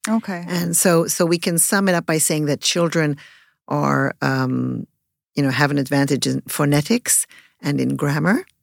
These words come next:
Speaker 1: Mm-hmm.
Speaker 2: and adults in vocabulary.
Speaker 1: In vocabulary. Okay, so there's hope. There's
Speaker 2: There
Speaker 1: hope
Speaker 2: is
Speaker 1: if
Speaker 2: a
Speaker 1: you
Speaker 2: lot
Speaker 1: wanna
Speaker 2: of
Speaker 1: learn a
Speaker 2: hope.
Speaker 1: new language. That's good to know. So, okay, within your work in psycholinguistics,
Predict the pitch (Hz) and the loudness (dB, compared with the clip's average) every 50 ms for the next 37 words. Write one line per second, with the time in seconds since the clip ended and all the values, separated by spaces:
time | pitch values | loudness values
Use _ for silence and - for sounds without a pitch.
0 | _ _ _ _ _ _ _ - 240 233 214 208 185 151 147 147 139 151 160 165 | _ _ _ _ _ _ _ 0 2 2 4 4 2 2 2 2 2 4 4 4
1 | 175 170 - - - 151 151 143 131 - - - - - - - - - - - | 4 2 0 -2 -2 -2 -2 -2 -2 -4 -4 -6 -8 -8 -8 -10 -12 -12 -14 -16
2 | - - _ _ _ _ _ _ - 208 190 170 - 170 - 170 160 160 170 - | -16 -18 _ _ _ _ _ _ -6 -6 -4 -6 -8 -10 -10 -10 -10 -10 -10 -12
3 | - - 180 185 202 - _ - 233 226 - - - - - - 208 220 240 240 | -12 -12 -12 -14 -14 -6 _ 0 0 0 0 -4 -8 -6 -4 0 2 2 2 2
4 | - - 208 170 151 - _ - - - 214 214 - 180 180 175 180 175 196 208 | 0 -2 -4 -4 -4 -8 _ -8 -4 0 0 2 2 2 2 2 2 2 2 4
5 | 208 202 202 190 190 185 190 196 196 196 202 202 202 202 202 202 202 202 202 196 | 4 4 4 4 2 2 2 2 2 2 2 0 -2 -2 -2 0 0 2 2 2
6 | 202 202 196 214 220 220 220 - - - - - - - - _ _ _ _ _ | 2 2 2 2 2 2 -2 -6 -14 -18 -20 -18 -18 -20 -20 _ _ _ _ _
7 | _ - - 214 196 - - - 175 - - 180 170 165 165 170 165 - - - | _ -10 -8 -8 -8 -8 -8 -8 -8 -8 -8 -8 -6 -6 -6 -8 -10 -14 -20 -20
8 | - _ _ - - - 208 208 208 208 208 208 208 202 - _ - - - - | -20 _ _ -6 0 2 4 4 4 4 4 2 0 -2 -6 _ -20 -20 -10 -4
9 | - 240 240 - 208 180 175 180 - - 202 208 202 - - - 254 262 269 277 | -2 -2 -2 0 -2 -4 -4 -4 -6 -6 -6 -6 -6 -6 -2 2 4 4 4 4
10 | 294 302 285 _ _ - - 220 208 214 208 208 208 208 180 175 170 170 180 - | 2 0 -2 _ _ -12 -6 -2 0 2 2 2 2 2 0 0 -2 -2 -4 -8
11 | - - - - - 208 190 190 185 180 - 185 175 175 170 170 175 170 170 - | -12 -16 -10 -4 -2 0 0 0 0 0 0 0 0 0 0 0 0 -2 -2 -2
12 | - - 175 180 - - - - | -2 -2 -2 -2 -2 -4 -4 -4